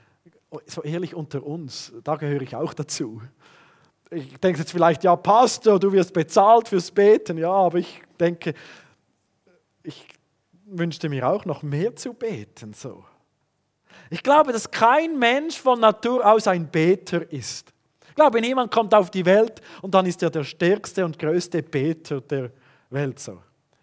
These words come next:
Nein, wir sind von Natur aus nicht Beter,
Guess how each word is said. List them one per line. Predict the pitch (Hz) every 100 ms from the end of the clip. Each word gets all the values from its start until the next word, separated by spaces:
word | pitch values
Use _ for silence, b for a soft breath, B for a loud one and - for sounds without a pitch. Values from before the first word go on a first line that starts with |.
| b b 135 b
Nein, | 233 247
wir | 240
sind | 220 247
von | - 233
Natur | 220 208 - 240 269 226
aus | 226 247 262 - _ b
nicht | 196 220 - - - -
Beter, | 202 233 262 262 240 180